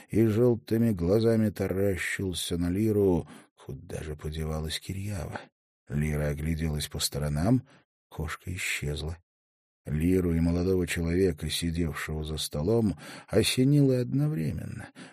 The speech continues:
Вот только поняли они совсем разные вещи. Молодой человек узнал девушку, до которой так отчаянно хотел добраться его наниматель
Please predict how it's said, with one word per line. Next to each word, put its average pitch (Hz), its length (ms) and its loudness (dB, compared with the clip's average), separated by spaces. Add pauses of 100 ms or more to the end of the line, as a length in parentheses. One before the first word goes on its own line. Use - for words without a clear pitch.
Вот 80 220 -4
только 85 340 0
поняли 82 560 4
они 76 240 -2
совсем 80 500 -4
разные 80 600 -4
вещи. - 540 -8 (360)
Молодой 87 480 4
человек 95 640 2
узнал 87 500 0
девушку, 90 800 2 (220)
до 85 180 2
которой 104 440 2
так - 260 0
отчаянно 98 640 2
хотел 92 400 0
добраться 90 640 0
его 90 220 2
наниматель 90 760 2